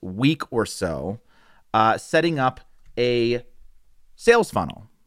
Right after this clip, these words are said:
something I have really never done. Now, I mean, I've done it, I failed at it, and now I'm doing it again.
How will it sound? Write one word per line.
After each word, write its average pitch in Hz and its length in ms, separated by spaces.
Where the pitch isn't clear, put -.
something 202 280
I 185 60
have 156 260
really 208 220
never 143 560
done. 92 420
Now, 120 320
I - 80
mean, 120 160
I've 101 160
done 147 180
it, 143 160
I 98 80
failed 120 320
at 113 160
it, 113 160
and 104 160
now 113 180
I'm 107 120
doing 101 220
it 95 80
again. 85 420